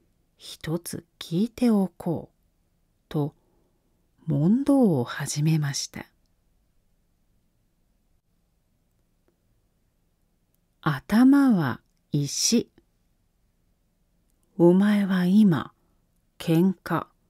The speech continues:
口論はせぬと言ったな。」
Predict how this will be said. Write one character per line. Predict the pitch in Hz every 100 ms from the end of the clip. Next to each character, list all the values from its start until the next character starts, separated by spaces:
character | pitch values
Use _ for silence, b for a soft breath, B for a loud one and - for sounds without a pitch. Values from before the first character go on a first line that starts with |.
| _ _ _
口 | - 302 311 277
論 | 196 147 131
は | 113
せ | - - 214 285
ぬ | 302
と | - - 117
言 | 135
っ | 131 _
た | 143 131
な。」 | 180 190 127